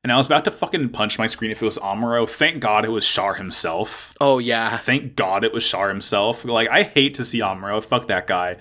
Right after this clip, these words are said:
Speaker 1: I like Char a lot more. So the fact that Lala and, like, the original soul of Char are like, "All right, buddy, let's go to new type heaven together." It's just, it's just a very nice ending of Full Frontal being like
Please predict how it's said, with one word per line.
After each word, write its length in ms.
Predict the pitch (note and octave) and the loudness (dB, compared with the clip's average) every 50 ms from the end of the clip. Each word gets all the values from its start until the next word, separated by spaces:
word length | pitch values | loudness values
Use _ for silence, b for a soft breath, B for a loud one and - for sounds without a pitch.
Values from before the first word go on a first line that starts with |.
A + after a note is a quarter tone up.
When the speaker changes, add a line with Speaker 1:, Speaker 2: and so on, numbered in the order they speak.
| B B B B | B B B B
Speaker 1:
I 60 | A#2+ | 2
like 160 | B2+ C3+ B2+ | 2 2 2
Char 240 | - - C3+ B2 B2 | 2 2 4 4 6
a 60 | A#2+ | 6
lot 180 | A2+ A2+ A2 G#2 | 6 4 4 2
more. 300 | G#2 G#2+ G#2 G2 F#2+ - B B B B B | 0 -4 -4 -4 -4 -6 B B B B B
So 120 | B - C#3+ | B -2 -2
the 60 | D3 | -2
fact 320 | D3 - D#3+ D3+ D3+ - | 0 4 4 4 4 4
that 240 | - D3 C#3+ C3+ A#2+ | 2 0 0 0 0
Lala 640 | A2+ A2 A2+ A2 A2+ A#2+ A#2 A#2 A2+ A2+ A#2 A#2 - - | 0 2 2 2 2 2 2 2 2 0 0 -4 -6 -8
and, 360 | A2+ G#2+ A2 G#2+ G2+ - - | -6 -6 -6 -8 -8 -8 -6
like, 220 | G#2+ G2 - - | -6 -8 -8 -10
the 120 | - G2+ F#2+ | -10 -10 -8
original 380 | F#2+ G2+ G2 - A#2 A2+ A2+ A2 | -8 -8 -8 -6 -6 -6 -6 -6
soul 300 | - - B2+ A#2 A#2+ A#2+ | -4 -2 0 0 0 0
of 100 | A2+ - | -2 -4
Char 360 | - B2 A2+ A2+ A2+ G#2 G#2 | -2 -2 0 0 0 0 0
are 40 | G#2 | -2
like, 300 | G2 F#2 F#2 - - - - | -2 -4 -4 -6 -8 -4 -2
"All 100 | G#2+ G#2 | 0 0
right, 160 | G2 F#2+ - | 0 0 -2
buddy, 300 | - F2 F2 F2+ F#2 F2 - | -2 -2 0 0 -2 -2 -2
let's 200 | D3 C#3+ C#3+ - | -2 -2 -2 -2
go 160 | - G2+ F#2 | -4 -2 -2
to 60 | F2+ | -2
new 200 | F2 E2+ E2+ D#2+ | -4 -6 -8 -10
type 260 | - - - F2 E2+ | -10 -10 -10 -10 -10
heaven 360 | - - F#2 F2 - F2 E2 D#2 | -8 -6 -6 -6 -6 -6 -12 -12
together." 640 | - E2+ - D#2 D2+ D2+ C#2+ D#2 D2+ D2 - - _ _ _ _ - | -12 -12 -10 -8 -8 -6 -6 -8 -10 -10 -12 -16 _ _ _ _ 0
It's 180 | E3+ E3+ - - | 0 0 0 -4
just, 240 | G3+ F#3+ - - F3 | -4 -6 -4 -2 -2
it's 140 | F#3 F#3 | -2 -2
just 180 | - G3+ - - | -2 -4 -2 -2
a 60 | F#3+ | -4
very 400 | D3+ C#3 D3 C#3+ D3 D#3 D#3 E3 D#3 | 0 2 4 4 4 4 2 0 0
nice 400 | C3 A2 G#2+ A2 A2 - - - | -2 -2 0 -2 -2 -4 -6 -8
ending 400 | F#2+ G2 G2 G2 G#2 G2+ G2+ G2 | -8 -10 -10 -8 -10 -10 -10 -10
of 120 | - F2+ | -12 -14
Full 240 | - - - A2 G#2 | -10 -4 -4 -4 -4
Frontal 320 | - - G#2+ G2 - A2 F2 | -2 -4 -6 -6 -6 -6 -8
being 300 | - F#2+ F#2+ G2 G2 F#2+ | -6 -6 -6 -6 -6 -6
like 440 | F#2 F2+ F2+ F#2+ - - - _ | -4 -4 -4 -6 -8 -12 -20 _